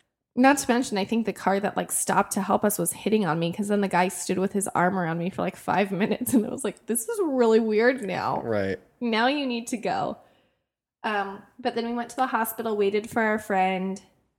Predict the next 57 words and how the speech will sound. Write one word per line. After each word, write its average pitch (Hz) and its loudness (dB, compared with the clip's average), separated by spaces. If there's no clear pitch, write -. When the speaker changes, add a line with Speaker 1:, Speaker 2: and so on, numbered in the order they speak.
Speaker 1:
had 214 -4
a 208 -2
nice 202 -2
Speaker 2:
You 131 0
got, 127 8
you 131 4
guys 120 6
already 107 2
got 98 0
checked 98 -4
out, 92 -6
though. 92 -4
Like, 92 -4
you 104 -2
didn't 101 0
have 95 -4
a 92 -8
concussion 101 -2
or 98 0
anything 95 -4
like 95 -6
Speaker 1:
No 330 4
Speaker 2:
that. 381 2
Speaker 1:
one 370 4
checked 262 -2
us. 254 0
They 240 6
just 294 -4
sent 190 0
us. 151 -4
We 240 0
just 262 0
figured 233 0
if 214 0
we 196 4
felt 202 2
anything, 226 -2
we'd 196 2
be 185 2
at 170 -2
the 180 2
hospital. - -2
Speaker 2:
Oh, - 2
okay. 135 -4
Speaker 1:
So 190 2
I 196 2
watched 190 -2
the 240 0
sunrise 214 0
while 202 -2
I 185 2
ate 190 -2
a 190 -2
bag 214 0
of 220 -6
Cheetos 202 -2
Speaker 2:
Mm-hmm. 113 -2